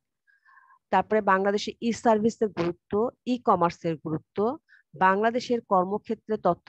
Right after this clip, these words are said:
যোগাযোগ প্রযুক্তির সম্ভাবনা বিশ্লেষণ করতে পারবে। আর সামাজিক যোগাযোগের ক্ষেত্রে, সামাজিক যোগাযোগের ক্ষেত্রে তথ্য যোগাযোগ প্রযুক্তির ভূমিকা ব্যাখ্যা করতে পারবে।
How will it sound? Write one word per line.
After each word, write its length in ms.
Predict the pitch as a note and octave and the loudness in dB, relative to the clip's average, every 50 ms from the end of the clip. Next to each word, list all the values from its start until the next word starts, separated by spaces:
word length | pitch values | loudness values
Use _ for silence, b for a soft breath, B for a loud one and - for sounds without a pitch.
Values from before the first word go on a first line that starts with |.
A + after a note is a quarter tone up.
| F#3+ F3 E3+ | -2 -2 0
যোগাযোগ 260 | E3+ E3 E3 E3 F3+ - | -2 -2 -2 -2 -6 -8
প্রযুক্তির 380 | - F3 F#3+ F3+ - G#3 F#3+ - - - | -8 -10 -10 -6 -6 -6 -6 -4 -6 -2
সম্ভাবনা 540 | - G3 F3 F3 F3+ G3+ G3+ G3+ G3+ G3+ G3+ G3 F3+ | 0 0 0 0 0 0 0 0 0 0 0 -2 -2
বিশ্লেষণ 440 | F3 E3 - _ G#3+ G#3+ - A3 F3+ D#3+ - | -4 -8 -6 _ -8 -6 -4 -6 -6 -6 -6
করতে 220 | D3 - _ - - - | -8 -8 _ -12 -6 -6
পারবে। 260 | A2 G#2 A2+ - - - - _ _ _ _ _ _ B B B B B - | -6 -6 -6 -10 -14 -18 -18 _ _ _ _ _ _ B B B B B -8
আর 80 | E3+ D#3+ - - | -8 -8 -8 -4
সামাজিক 420 | A3 F#3 F#3+ G3+ G#3 G3 A#3 A3+ F#3+ - | -4 -2 -2 -2 -4 -4 -8 -10 -8 -8
যোগাযোগের 440 | F#3+ E3 F3 E3 E3 E3+ - E3+ D#3+ - | -6 -6 -6 -6 -8 -8 -8 -8 -10 -10
ক্ষেত্রে, 400 | _ F3 D#3 - _ _ F#3 A3 B3+ F4+ B4 - _ _ _ _ _ _ _ _ _ _ _ _ _ _ _ _ _ _ _ _ _ _ _ _ _ _ C#4+ D4 _ _ _ _ _ _ _ _ _ _ _ _ _ _ _ _ _ _ _ _ _ _ _ _ C4+ C#4 C4+ C4+ _ _ _ _ _ _ _ _ _ _ _ _ _ _ _ _ _ _ _ _ _ _ _ _ _ _ _ _ _ _ _ - | _ -14 -14 -14 _ _ -8 -8 -6 -6 -8 -10 _ _ _ _ _ _ _ _ _ _ _ _ _ _ _ _ _ _ _ _ _ _ _ _ _ _ _ _ _ _ _ _ _ _ _ _ _ _ _ _ _ _ _ _ _ _ _ _ _ _ _ _ _ _ _ _ _ _ _ _ _ _ _ _ _ _ _ _ _ _ _ _ _ _ _ _ _ _ _ _ _ _ _ _ _ _ _ -16
সামাজিক 520 | - - G#3+ G3 F#3+ G3 G3+ G3 A3+ A3 F#3+ - | -10 -6 -6 -4 -2 -2 -4 -4 -6 -8 -6 -4
যোগাযোগের 440 | F#3+ F3 F3+ E3+ F3+ F3 F3+ F3+ F3 - | -2 -2 0 -2 -2 -2 -4 -4 -6 -4
ক্ষেত্রে 360 | - G3+ F3+ - _ - A3+ C4 D#4+ G#4 B B B _ - | -8 -8 -8 -8 _ -4 -2 -2 -2 -2 B B B _ 2
তথ্য 180 | G3 F#3 - - G#3 F3 F#3 | 2 2 2 0 0 0 0
যোগাযোগ 280 | F3 F#3 F3 E3+ F3+ - | -2 -2 -2 -2 -6 -4
প্রযুক্তির 400 | - F3+ - F#3 - _ F#3 D#3+ - | -4 -6 -6 -6 -8 _ -8 -6 -4
ভূমিকা 360 | F#3 F3+ F3+ F3+ - A3 A#3+ D4+ F#4 - _ _ _ - E3+ | -2 -2 -2 0 2 2 2 2 2 -2 _ _ _ -4 -2
ব্যাখ্যা 260 | E3+ - - _ D#3+ - | -2 -2 -2 _ -12 -12
করতে 220 | - C#3 - _ C3 - | -12 -16 -14 _ -16 -12
পারবে। 280 | - - - - - - | -10 -10 -10 -10 -14 -18